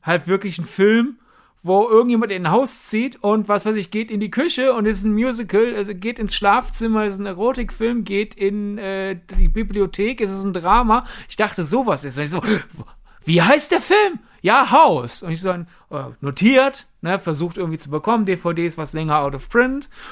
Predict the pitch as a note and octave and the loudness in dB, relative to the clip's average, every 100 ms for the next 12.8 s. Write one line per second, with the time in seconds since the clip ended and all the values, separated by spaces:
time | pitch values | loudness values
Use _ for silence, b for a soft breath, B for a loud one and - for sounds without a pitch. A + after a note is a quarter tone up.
0 | B B D#3 E3 F3 E3 D#3+ D#3+ C#3+ F3 | B B -2 -2 0 -2 0 -2 -2 0
1 | E3+ F3 D#3 D3 F3+ F#3 F3+ E3+ D#3+ D3+ | 4 4 2 -2 -2 0 -2 -2 -6 -8
2 | E3+ E3+ D3+ E3+ D#3 F3 F#3 F3+ D#3+ D#3 | -8 -10 -12 -10 -6 -4 -4 -4 -4 0
3 | F#3+ F#3 E3+ D#3+ D#3 C#3+ D3+ E3 C3+ - | 0 -2 -6 -4 -2 -2 0 0 -2 0
4 | A#3 A3+ G#3 - A3 G#3 - A3 - B | 0 0 -4 -8 -10 -6 -6 -8 -10 B
5 | B B - G#3 - - F3+ A#3 A#3+ - | B B 4 4 4 0 4 6 6 2
6 | - - - D#3+ F#3 F#3 E3 - D3 D#3+ | -6 -12 -4 0 2 0 -4 -6 -4 0
7 | F3+ E3 E3 E3+ D#3+ E3+ F#3 G#3 F#3+ E3+ | 0 -2 -2 -2 0 0 2 4 2 2
8 | E3+ - D3+ D#3 E3+ E3+ E3+ F#3+ F3+ D#3 | -4 -6 -2 2 2 2 0 0 0 -2
9 | - D3+ C#3+ C3 C#3+ C3+ C#3 C3 D3+ D#3 | -2 -2 -2 -4 -4 -4 -4 -2 0 0
10 | E3 G3 G#3+ D3 D#3 E3+ D#3+ D#3+ E3 D#3+ | 0 -2 -2 -2 0 0 0 0 0 -2
11 | D#3 E3 F3 E3 F3 F#3+ F3 C#3+ D#3 D#3+ | -4 -4 -4 -4 0 0 0 -2 -6 -10
12 | _ D#3 F#3 - F3 F#3+ G3+ A#3 | _ -4 -4 -4 -2 0 0 -2